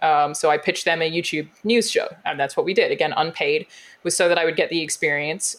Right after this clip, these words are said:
um, on a platform that is not just my own YouTube channel, so that I was working with people, uh, and so that I could also work with an audience. So that was something that I, I invented jobs, basically.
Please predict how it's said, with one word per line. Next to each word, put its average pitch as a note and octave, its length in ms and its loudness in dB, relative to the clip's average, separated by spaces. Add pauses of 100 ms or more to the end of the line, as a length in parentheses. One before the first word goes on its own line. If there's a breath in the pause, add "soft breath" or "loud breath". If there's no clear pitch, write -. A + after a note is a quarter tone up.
um, C#3+ 540 2
on D3+ 140 2
a D#3 60 0
platform D3+ 420 -2
that C#3+ 80 0
is C3+ 100 -6
not D3 160 -4
just D3+ 160 -4
my C#3 160 -2
own D3 120 -4
YouTube C#3 280 -10
channel, C#3+ 380 -4 (600)
so G#3 180 2
that F#3+ 100 4
I E3+ 60 4
was D#3 160 0
working E3 240 0
with D3 140 -6
people, E3+ 520 2 (400 loud breath)
uh, D#3 300 6
and D#3+ 160 -2
so E3 180 4
that D#3 120 4
I D#3+ 40 4
could D#3 140 2
also D3 360 2
work C#3+ 240 0
with D3+ 100 -6
an - 60 -6
audience. D3 440 0
So D3+ 160 2
that D3+ 200 0
was - 440 -2 (140)
something F3 380 0
that D#3+ 80 4
I, D3+ 300 2
I E3+ 120 0
invented F#3+ 420 0
jobs, - 320 0
basically. - 580 -2